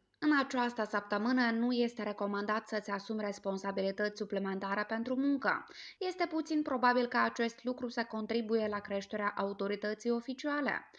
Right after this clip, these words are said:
Cel mai probabil, aceste eforturi vor trece neobservate de conducere, dar vor provoca o mare oboseală. Poate fi pentru tine o perioadă de stres cu o muncă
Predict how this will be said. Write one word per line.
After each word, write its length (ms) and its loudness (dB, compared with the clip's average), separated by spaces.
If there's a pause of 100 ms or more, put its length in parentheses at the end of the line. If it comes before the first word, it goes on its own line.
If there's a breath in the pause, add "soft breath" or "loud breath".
(280 loud breath)
Cel 180 0
mai 160 2
probabil, 680 0
aceste 540 0
eforturi 500 -2
vor 220 -4
trece 380 -2
neobservate 800 -2
de 120 0
conducere, 920 -2
dar 280 0
vor 160 -4
provoca 640 -2
o 80 0
mare 500 2
oboseală. 880 -2 (400 loud breath)
Poate 300 2
fi 140 0
pentru 340 0
tine 520 2
o 100 0
perioadă 640 0
de 180 0
stres 640 -4
cu 100 -4
o 120 2
muncă 500 -2